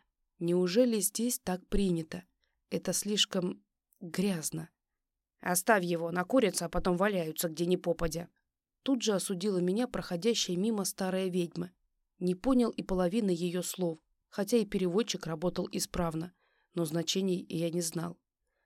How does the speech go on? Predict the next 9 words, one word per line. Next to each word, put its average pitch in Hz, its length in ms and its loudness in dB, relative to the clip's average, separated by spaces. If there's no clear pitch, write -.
Вздохнул. 160 800 -6
Одно 175 440 0
понял 170 440 -2
точно. 165 580 -4
Даже 214 320 2
здесь 170 400 -2
меня 160 180 -2
судили 170 460 -2
все, - 360 0